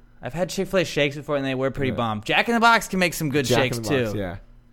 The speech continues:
Speaker 2: So
Speaker 1: And Jack in the
Speaker 2: that's
Speaker 1: Box tacos, like, I don't care that I don't know what's in 'em.
Speaker 2: No.
Speaker 1: They're ninety-nine cents, and I get two of 'em. Like, I
Speaker 2: They
Speaker 1: don't care.
Speaker 2: They deep fried lettuce. That's pretty dope.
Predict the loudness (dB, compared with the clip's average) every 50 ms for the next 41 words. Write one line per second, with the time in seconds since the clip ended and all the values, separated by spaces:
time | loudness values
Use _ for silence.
0 | -20 -20 -20 -20 -20 _ -20 _ -18 -6 -4 0 0 2 6 6 6 8 8 8
1 | 8 6 6 6 4 4 4 6 4 4 4 4 2 2 4 4 6 6 4 2
2 | 0 2 4 4 6 6 6 4 2 -2 -12 -20 -20 -20 -10 -10 -6 0 4 6
3 | 6 6 6 4 4 4 4 4 4 2 2 2 2 0 -2 -6 -10 -16 -20 -20
4 | -20 _ -14 -10 -10 0 2 4 4 6 8 8 8 8 8 8 6 6 4 2
5 | 2 4 4 4 4 4 4 0 0 2 2 2 4 2 0 -4 -6 -2 4 6
6 | 6 6 6 4 2 2 4 4 4 4 2 0 -2 -2 -2 2 2 2 0 2
7 | 2 2 2 2 2 0 0 0 0 -2 -6 -8 -12 -12 -10 -6 -4 -4 -4 -4
8 | -4 -4 -4 -4 -6 -8